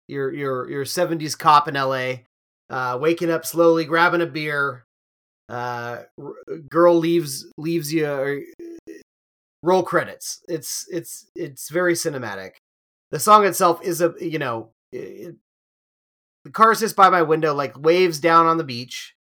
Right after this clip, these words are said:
The cars hiss by my window like waves down on the beach. I got this girl beside me, but she's out of reach. And just kind of like,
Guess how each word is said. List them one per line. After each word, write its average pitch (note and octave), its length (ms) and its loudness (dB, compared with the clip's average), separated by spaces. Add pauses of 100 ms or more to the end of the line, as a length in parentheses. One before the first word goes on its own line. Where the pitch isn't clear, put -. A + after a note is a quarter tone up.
(500)
The A#2+ 80 -12
cars F#3 420 4
hiss E3 240 -8
by G3 160 2
my F#3 120 4
window D#3+ 300 2
like C#3 200 -4
waves C#3+ 240 -4
down D3+ 140 -2
on D#3 60 -4
the D#3 60 -4
beach. A2+ 340 -12 (120)
I C3 100 -8
got F3 220 2
this E3 160 -4
girl E3+ 300 4
beside D#3+ 440 -2
me, C3+ 140 -10
but A2+ 120 -12
she's B2 240 -14
out B2 120 -8
of A2 120 -14
reach. D#2+ 200 -20 (580)
And B2 100 -10
just B2+ 160 -10
kind D#3 200 -6
of C3 100 -10
like, B2 340 -8